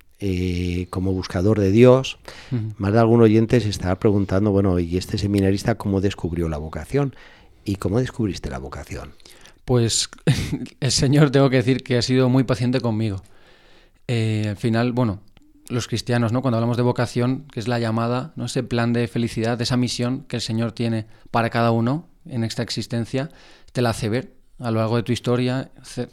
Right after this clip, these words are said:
Speaker 1: ¿Tú
Speaker 2: ¿no?
Speaker 1: ya estabas en, todavía en el colegio, en la universidad,
Speaker 2: Yo, yo justo fue el
Speaker 1: trabajando?
Speaker 2: verano de, eh, dos mil once en la J M J de Madrid. Es
Speaker 1: Ajá.
Speaker 2: cuando yo empiezo a intuir, eh, que el Señor me pide que sea sacerdote.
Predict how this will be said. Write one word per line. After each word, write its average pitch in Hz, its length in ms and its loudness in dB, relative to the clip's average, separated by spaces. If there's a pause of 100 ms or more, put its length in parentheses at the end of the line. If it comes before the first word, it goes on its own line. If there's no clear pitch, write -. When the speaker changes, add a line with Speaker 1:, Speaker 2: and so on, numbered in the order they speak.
(320)
Speaker 1:
¿Tú - 80 -2
Speaker 2:
¿no? 123 60 10
Speaker 1:
ya 110 60 8
estabas 113 480 4
en, 101 580 0
todavía 101 220 0
en 110 60 2
el 101 60 -4
colegio, 117 460 2
en 135 80 2
la 117 60 2
universidad, 127 800 4
Speaker 2:
Yo, 143 60 6
yo 160 200 2
justo 160 460 0
fue - 180 4
el 151 60 8
Speaker 1:
trabajando? 139 80 8
Speaker 2:
verano 147 440 4
de, 156 360 0
eh, 123 280 -2
dos 113 160 -2
mil 160 140 6
once 156 220 4
en 160 40 4
la 143 60 2
J 127 200 -4
M 131 80 -2
J 139 200 -4
de 139 60 0
Madrid. 107 320 -4 (320)
Es 87 80 -4
Speaker 1:
Ajá. 85 100 -2
Speaker 2:
cuando 123 200 4
yo 135 100 4
empiezo 135 260 0
a 135 60 2
intuir, 127 520 0 (440)
eh, 120 140 -2
que - 80 -6
el 113 60 -2
Señor 120 240 -2
me 127 100 0
pide 127 180 0
que 120 80 -4
sea 123 160 -2
sacerdote. 107 540 -8